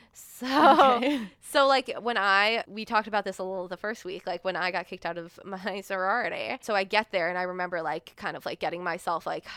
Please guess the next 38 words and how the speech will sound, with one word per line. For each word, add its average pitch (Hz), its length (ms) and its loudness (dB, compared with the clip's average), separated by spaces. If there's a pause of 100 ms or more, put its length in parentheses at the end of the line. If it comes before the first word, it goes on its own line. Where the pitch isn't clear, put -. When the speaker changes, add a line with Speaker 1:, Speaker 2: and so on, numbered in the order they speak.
(220)
Speaker 1:
pumped - 260 -10
up, 196 260 2
and 165 100 -12
I 113 80 -10
was 160 120 -12
just - 140 -20
like, 196 160 -18
"Okay, 202 160 -4
I'm 175 180 -2
gonna 185 180 -6
explain 233 460 -6
to 254 100 -6
them, 226 360 0
like, 190 200 -6
everything 185 320 -8
that's 151 160 -18
been - 120 -20
going 101 280 -16
on 254 320 2
with 240 240 -10
me 220 280 -6
and 185 120 -6
how, 175 200 -6
like, 135 200 -10
that 160 240 -4 (560)
kind 175 220 -2
of, 156 80 -10
like, 156 180 -8
resulted 214 420 -4
in 185 80 -6
me 185 120 -6
drinking 185 400 -6
too 185 140 -10
much 165 200 -8
on 170 100 -4
this - 160 -10
particular - 540 -10
night." 135 320 -8